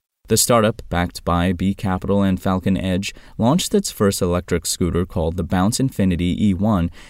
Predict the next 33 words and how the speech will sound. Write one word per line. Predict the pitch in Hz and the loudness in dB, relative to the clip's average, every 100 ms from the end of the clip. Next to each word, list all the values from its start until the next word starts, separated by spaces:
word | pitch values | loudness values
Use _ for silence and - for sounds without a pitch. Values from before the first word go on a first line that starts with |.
| - | -4
that | 90 - | -2 2
features | 190 - 117 113 | 0 2 0 0
a | |
swappable | 113 - 101 101 151 156 156 | 0 -2 -2 -2 0 0 0
battery | 92 78 80 82 - | 0 0 0 -2 -2
and | 117 123 127 | 2 2 2
several | - 156 104 98 | 0 0 2 2
other | 92 90 | 2 0
unique | 85 87 87 73 | 0 0 0 -2
features, | - 78 87 101 | -4 -4 -2 -2
including | 92 78 - 165 92 104 | -2 -2 0 0 2 0
tubular | - 151 110 95 80 | 0 -2 0 0 0
frame, | 80 87 82 123 - - | -2 -2 0 -2 -4 -10
hydraulic | 85 78 95 107 90 - | -4 0 2 2 2 -2
telescopic | 101 85 - 98 107 87 82 | -2 -2 -2 -2 0 -2 -4
front | - 117 117 | 0 0 0
suspension, | 95 - - 139 85 78 - - - - | -4 -2 -2 0 -2 -4 -6 -20 -12 0
and | 135 185 | 2 2
twin | - 135 135 | 2 2 2
shock | 131 117 107 | 2 0 0
absorbers | 101 87 95 113 80 80 85 | 0 0 2 2 2 -2 -2
at | 80 | -2
the | 82 | -2
rear | 80 120 87 78 85 | 0 2 2 0 -2
that, | 95 85 110 | -2 -2 -4
it | - 90 | -2 -2
said, | - - 143 80 80 - - | 0 0 0 0 -4 -12 -6
are | 85 | -4
designed | 78 80 82 80 78 | -2 0 0 0 -2
for | 82 | -4
the | 82 80 | -4 -2
Indian | 104 92 80 78 | 2 2 0 -2
roads. | 78 90 78 - - | 0 0 0 -4 -8